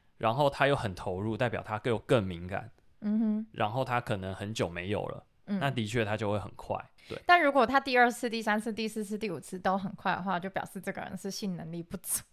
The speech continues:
Speaker 1: 他可能就比较习惯很快，<laughs> 你不要这样子，不要攻击别人好不好？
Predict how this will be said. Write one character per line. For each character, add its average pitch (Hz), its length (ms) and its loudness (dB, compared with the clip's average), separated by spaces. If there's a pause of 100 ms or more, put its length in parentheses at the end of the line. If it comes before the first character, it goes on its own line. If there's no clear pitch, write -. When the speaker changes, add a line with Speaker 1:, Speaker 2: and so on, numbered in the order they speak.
(160)
Speaker 1:
他 160 160 4
可 131 200 4
能 110 180 4
就 151 160 8
比 117 120 0
较 120 160 8
习 104 240 -2
惯 120 160 6
很 113 300 2
快， - 220 10 (220)
<laughs> - 200 -20
你 135 140 2
不 - 80 8
要 202 120 12
这 214 120 8
样 175 100 8
子， 123 160 2 (220)
不 403 100 8
要 226 80 12
攻 214 300 12
击 131 260 2
别 120 160 10
人 120 160 8
好 120 100 2
不 98 80 4
好？ 104 200 8